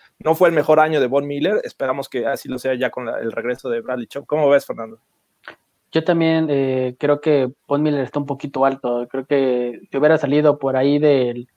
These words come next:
Speaker 2: de los treinta no hubiera tenido ningún problema, ¿eh? Tampoco tengo problema que saliera en los veinte, ¿no?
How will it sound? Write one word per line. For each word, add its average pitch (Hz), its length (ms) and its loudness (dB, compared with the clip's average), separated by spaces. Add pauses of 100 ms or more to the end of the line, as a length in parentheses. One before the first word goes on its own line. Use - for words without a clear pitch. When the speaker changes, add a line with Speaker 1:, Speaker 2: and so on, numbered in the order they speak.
(140)
Speaker 2:
de 131 80 2
los 131 200 -2
treinta 170 380 4 (140)
no 151 160 4
hubiera 151 240 4
tenido 143 160 -2
ningún 135 300 -4
problema, 123 520 -2
¿eh? - 80 -12 (240)
Tampoco 214 320 2
tengo 214 240 2
problema 196 280 4
que 180 100 0
saliera 185 260 4
en 185 60 2
los 175 120 4
veinte, 170 380 2
¿no? 131 220 -6